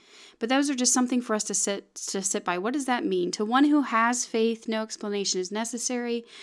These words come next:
To one without faith, no explanation is possible." You see, faith is a big part of this, and, and there's so, so much of us, and, and don't get me wrong, the mind is a beautiful gift, and certainly science has its role, and science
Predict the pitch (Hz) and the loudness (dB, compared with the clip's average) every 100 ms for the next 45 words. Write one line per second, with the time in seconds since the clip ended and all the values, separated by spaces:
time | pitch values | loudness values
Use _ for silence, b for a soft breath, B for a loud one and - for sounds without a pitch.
0 | B B - 220 240 240 226 - 214 226 | B B -4 0 2 2 0 2 2 0
1 | - 214 208 - 214 226 240 240 - 208 | -4 -2 -2 -2 -2 0 0 -4 -4 -4
2 | 202 - 370 - 190 185 - 185 165 175 | -2 -2 -4 -4 -4 -4 -4 -6 -8 -10
3 | B B B B - 208 240 262 269 277 | B B B B -2 0 2 2 2 2
4 | 233 220 233 - - 233 226 190 175 185 | 2 2 0 -2 0 2 0 -2 -2 0
5 | - 214 208 - 208 196 208 196 247 240 | 0 0 -4 0 -2 -2 -2 0 2 2
6 | 254 - - 254 240 240 208 202 202 - | 0 -4 0 2 2 0 0 0 0 -2
7 | B B - 233 247 240 254 285 285 233 | B B -2 2 4 2 2 2 2 2
8 | 208 226 220 202 - 208 214 220 240 240 | 2 4 6 4 0 0 2 4 4 4
9 | 208 196 226 233 214 196 214 214 - 202 | 2 0 0 0 -2 0 -2 -2 -6 -4
10 | 196 240 226 214 - 208 214 214 208 214 | -2 -2 -2 -2 0 0 0 -2 -2 0
11 | 214 214 208 202 202 208 208 196 190 214 | 0 0 -6 -4 -2 -2 -2 -2 0 0
12 | 220 214 | 0 -2